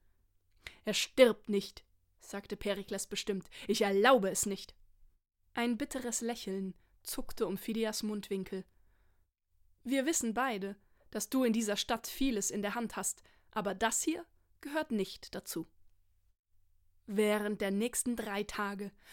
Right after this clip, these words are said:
bemühte man sich Tag und Nacht um Ägidios. Ärzte wuschen seine Wunden mit warmem Wein aus und machten ihm Umschläge mit geheiligten Ölen. Sklaven brachten Schüsseln mit sauberem Wasser und trugen Schmutziges wieder fort.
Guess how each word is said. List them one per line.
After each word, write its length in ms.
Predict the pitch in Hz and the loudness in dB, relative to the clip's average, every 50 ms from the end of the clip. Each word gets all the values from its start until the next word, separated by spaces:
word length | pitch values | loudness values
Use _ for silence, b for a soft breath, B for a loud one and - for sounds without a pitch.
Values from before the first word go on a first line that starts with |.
| B B B | B B B
bemühte 460 | 214 208 214 226 247 254 247 254 240 | 4 4 6 6 6 4 4 2 0
man 180 | 233 233 233 220 | 0 0 0 0
sich 280 | 226 233 - - - - | -2 -2 -4 -6 -12 -10
Tag 420 | - - 226 214 - - - - | -6 -4 -4 -4 -4 -8 -12 -10
und 220 | 214 208 - - | -10 -10 -8 -6
Nacht 420 | 220 226 208 - - - - - - b b b b b | -6 -6 -6 -6 -8 -12 -14 -18 -20 b b b b b
um 160 | 220 220 185 | 0 2 2
Ägidios. 580 | 214 190 202 214 180 190 - - - - - - - - - _ _ _ _ _ _ _ _ _ _ b b b b b b | 0 -2 -2 -4 -4 -6 -6 -8 -10 -14 -14 -16 -20 -20 -20 _ _ _ _ _ _ _ _ _ _ b b b b b b
Ärzte 520 | 240 240 247 247 - - - - 226 202 196 | 2 2 2 2 -4 -6 -4 -2 -2 -2 0
wuschen 320 | 233 254 247 - - 240 | 0 -2 0 0 0 0
seine 340 | 208 220 208 202 208 196 190 | 0 0 0 0 0 0 2
Wunden 360 | 226 240 247 247 226 247 247 | 2 2 2 2 2 2 0
mit 160 | 233 196 180 | 0 0 0
warmem 460 | - 202 202 208 208 220 208 202 190 190 | 0 0 0 0 0 -2 -2 -2 -2 -2
Wein 280 | 190 196 220 220 - | -2 -2 -2 -4 -4
aus 300 | - 226 233 233 - - B B B B | -4 -6 -6 -6 -8 -12 B B B B
und 160 | - 240 226 | 4 6 6
machten 320 | 226 214 - - - 240 | 6 6 4 0 -4 -4
ihm 140 | 220 240 220 | -2 -2 0
Umschläge 560 | - 254 262 254 - - 226 190 190 190 208 | 0 0 0 0 -2 -2 -2 -2 -4 -2 -2
mit 160 | 196 190 - - | -4 -6 -6 -8
geheiligten 540 | 208 - - 214 220 214 220 - - 220 | -8 -6 -4 -4 -4 -4 -6 -8 -6 -6
Ölen. 440 | 196 - 240 214 196 175 170 185 196 - - - - - _ _ - - | -2 0 0 0 0 0 -4 -6 -10 -12 -16 -18 -20 -20 _ _ -8 -4
Sklaven 580 | - - - 240 240 269 277 254 214 208 196 | -4 -2 0 2 4 6 6 4 4 2 -2
brachten 400 | 202 190 226 220 - - - 226 | -2 -2 -2 -2 -2 -2 -4 -2
Schüsseln 440 | - - - - - - 214 202 202 | -2 0 0 0 0 0 0 0 0
mit 140 | 202 190 - | 0 0 2
sauberem 440 | 214 208 208 202 208 202 208 196 202 | 4 4 4 2 2 0 -2 0 0
Wasser 320 | 196 - - - 247 247 B B B B | 0 0 0 0 -2 -2 B B B B
und 160 | 208 214 - | -10 -8 -6
trugen 340 | - 214 240 254 247 254 254 | -2 0 0 2 2 0 -2
Schmutziges 800 | - - 226 220 226 - - - 254 233 262 - - - - | -2 0 2 0 0 0 -4 -6 -6 -6 -6 -8 -8 -8 -8
wieder 180 | 214 233 254 233 | -6 -4 -4 -4
fort. 420 | - - 220 196 196 - - - | -2 -2 -4 -4 -4 -6 -12 -18